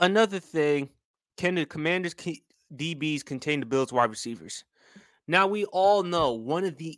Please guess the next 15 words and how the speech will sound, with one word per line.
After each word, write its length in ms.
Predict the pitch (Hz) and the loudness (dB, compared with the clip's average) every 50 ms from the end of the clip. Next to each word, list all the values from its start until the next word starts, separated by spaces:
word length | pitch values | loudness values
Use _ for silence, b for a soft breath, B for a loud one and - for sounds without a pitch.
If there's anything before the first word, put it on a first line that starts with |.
| 143 | -8
elite 480 | 139 127 123 123 131 156 180 180 - - - | -6 -6 -4 -4 -4 -6 -8 -8 -10 -12 -10
receivers, 680 | 143 135 - - - 165 160 131 123 117 104 - - - - _ _ _ _ _ _ _ - | -8 -8 -6 -6 -6 -6 -6 -4 -2 -2 -2 -4 -8 -10 -12 _ _ _ _ _ _ _ 6
top 320 | - 208 214 214 208 - | 10 12 12 12 10 6
five, 480 | - - 190 185 180 151 123 - - - _ _ _ - | 6 10 12 12 12 12 10 6 2 -16 _ _ _ 2
unquestionably, 880 | 175 175 160 - - - 196 190 190 - - 170 147 135 127 135 131 | 2 2 2 -2 -2 2 4 4 4 4 2 0 0 0 2 0 0
Stefon 600 | 127 - - 131 - - 143 143 143 135 123 117 | 0 0 -2 -2 0 4 6 8 8 8 6 2
Diggs, 420 | - 135 139 131 123 117 - - - b b b b b b | 2 4 4 6 4 2 0 -8 -20 b b b b b b
is 140 | - 143 131 | -4 -2 -2
going 300 | 120 113 143 143 135 131 | 0 0 2 2 2 0
to 100 | - - | -2 -6
play 440 | - - - 151 147 135 123 117 - - | -10 -4 2 4 6 6 4 2 -2 -4
in 160 | 127 123 117 | -6 -4 0
that 260 | 117 117 113 113 113 - | 0 2 0 0 -2 -4
game. 260 | 123 98 85 - - _ _ _ _ _ _ _ _ _ _ _ _ _ _ _ _ _ _ _ | -6 -6 -6 -8 -12 _ _ _ _ _ _ _ _ _ _ _ _ _ _ _ _ _ _ _
Also, 340 | - 151 165 175 - - 190 | 8 10 10 10 10 8 8